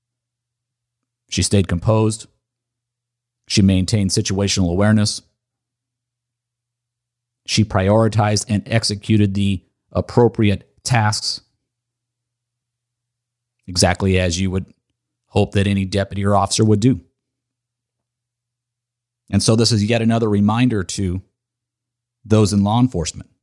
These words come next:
And unfortunately, you know, it just gets said so much that I'm afraid that it just goes in one ear out the other. You don't realize the, the importance of it, or, or you become complacent. But the fact that you need to constantly have your head on a swivel,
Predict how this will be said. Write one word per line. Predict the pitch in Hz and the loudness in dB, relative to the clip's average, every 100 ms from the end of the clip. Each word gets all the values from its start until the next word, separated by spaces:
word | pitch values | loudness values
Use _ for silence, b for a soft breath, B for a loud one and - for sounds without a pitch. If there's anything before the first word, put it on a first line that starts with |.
| _ _ _ _ _ _ _ _ _ _ _ _ _ _ _ | _ _ _ _ _ _ _ _ _ _ _ _ _ _ _
And | 98 | 2
unfortunately, | 101 90 120 120 110 95 | 2 2 0 0 0 0
you | 90 | -2
know, | 92 | -4
it | 95 | -4
just | 95 - | -4 -4
gets | 98 | -4
said | - 110 87 | -2 -4 -4
so | - - 131 120 | -6 -4 -2 0
much | 113 120 120 110 | 0 0 -2 -2
that | 104 | -2
I'm | 101 | -2
afraid | 95 - 117 117 | -4 -2 0 0
that | 107 | -2
it | 98 | -6
just | 95 - _ _ _ _ | -10 -10 _ _ _ _
goes | 123 107 | 2 4
in | 107 | 4
one | 104 117 120 | 4 4 2
ear | 113 | 2
out | 107 104 | -4 -4
the | 95 98 | -6 -2
other. | 113 101 | 0 0
You | 98 | -2
don't | 98 104 - | -2 -4 -6
realize | 101 120 131 113 101 92 | 0 4 4 4 0 -2
the, | - 95 87 _ _ _ _ _ _ _ _ | -4 -6 -6 _ _ _ _ _ _ _ _
the | - 101 | -6 -2
importance | 95 - 175 180 117 - | -2 0 2 4 2 2
of | 95 | 0
it, | 90 | -2
or, | 92 95 90 | -4 -6 -8
or | 95 98 | -6 -6
you | 95 | -6
become | 98 - 110 | -4 -2 0
complacent. | 107 95 - 135 135 107 98 - | -2 -6 0 0 2 0 -2 -4
But | 101 - _ _ _ _ _ | -4 -6 _ _ _ _ _
the | - | -8
fact | - - 160 - | -4 -2 -2 -2
that | 107 | 2
you | 120 | 4
need | 117 110 | 4 2
to | 107 | -4
constantly | - 113 113 113 110 | -4 -2 -2 -2 -4
have | 95 110 101 | -2 -4 -4
your | 98 | -4
head | 113 104 | -2 -2
on | 98 | -2
a | 85 | -4
swivel, | - 139 107 - | 0 2 2 -2